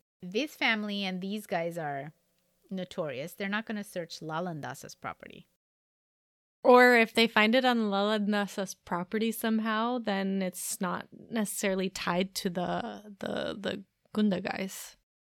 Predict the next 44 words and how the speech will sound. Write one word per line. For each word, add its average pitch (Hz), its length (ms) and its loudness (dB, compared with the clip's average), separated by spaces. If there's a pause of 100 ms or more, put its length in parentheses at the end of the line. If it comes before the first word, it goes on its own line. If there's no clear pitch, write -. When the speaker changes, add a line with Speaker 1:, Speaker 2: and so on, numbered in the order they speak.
(1500)
Speaker 1:
Which 233 180 -2
is 277 120 -2
why 294 160 10
they 302 80 4
were 285 100 4
kind 269 200 2
of 254 60 2
asserting 220 680 2
themselves 196 520 0
and 190 140 -4
just 196 260 -10
being 180 460 -6 (420)
aggressive 175 520 -2
and 170 140 -6
violent 151 480 -10
and 160 140 -10
just - 240 -14
kind 170 180 -4
of 160 100 -8
like, 156 200 -8
"What 185 180 0
are 190 40 0
you 202 200 0
gonna 160 220 -4
do 156 180 -8
about 139 320 -10
it? 120 180 -12
You 147 120 -14
know, 147 200 -10
we'll 202 200 -6
do 220 180 -2
what 233 180 0
we 269 120 -2
want. 254 420 -2
Who 214 160 -2
cares 294 300 4
if 214 100 -2
it's 202 160 -6
your 175 180 0
shed 170 260 -2
and 156 140 -8
your 160 200 -4
land?" 147 360 -10 (240)
Speaker 2:
Right. - 300 0